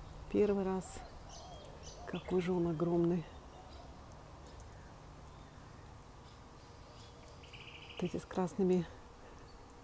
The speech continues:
красно-зеленые, просто это King Parrot. Эти разноцветные с синими, сине-желтые, это Lorikeet. И это, конечно,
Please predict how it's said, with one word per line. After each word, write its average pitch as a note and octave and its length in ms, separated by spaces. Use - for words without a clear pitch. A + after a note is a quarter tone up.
красно-зеленые, F#3+ 1080
просто F#3 420
это F#3 320
King E3 280
Parrot. D4+ 300
Эти F3+ 240
разноцветные F3 720
с - 40
синими, F3 560
сине-желтые, F#3+ 1120
это E3 340
Lorikeet. F3+ 600
И F#3+ 340
это, E3+ 160
конечно, D#3+ 500